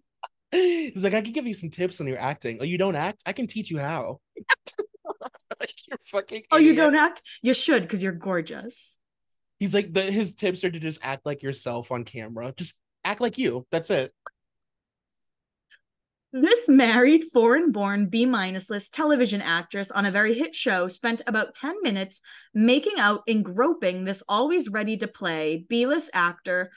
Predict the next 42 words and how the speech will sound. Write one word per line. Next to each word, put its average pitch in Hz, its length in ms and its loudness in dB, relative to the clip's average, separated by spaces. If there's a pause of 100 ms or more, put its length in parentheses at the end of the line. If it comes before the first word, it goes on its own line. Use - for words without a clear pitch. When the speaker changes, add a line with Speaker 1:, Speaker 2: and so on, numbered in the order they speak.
(180)
Speaker 2:
who 269 140 0
just 294 320 -2
completed 226 520 -2
a 240 100 0
run 180 320 -4
on 196 160 -4
a 196 40 -4
very 180 260 -2
popular 180 460 -4
show. 180 460 -2 (460)
It's 240 160 2
not 330 180 2
like 359 160 -2
the 403 100 -4
pair 220 300 0
were 208 120 -2
not 170 260 -6
spotted. - 560 0 (340)
The 262 120 0
actress 269 420 2
was 302 180 0
overheard 226 800 4
saying 196 320 -2
later 208 500 0 (280)
that 240 180 0
she 254 140 -4
thinks 277 240 -4
her 269 120 -2
husband 220 380 0
will 202 100 -4
understand, 196 840 -6
quote, 240 300 4 (180)
"It 247 80 2
was 226 160 0
just - 220 -6
a 254 40 -2
kiss." 247 640 -8 (560)
And 190 360 -2
that's 196 220 -2
allegedly 190 460 -2
Jessica 208 500 -4
Pear 175 640 -2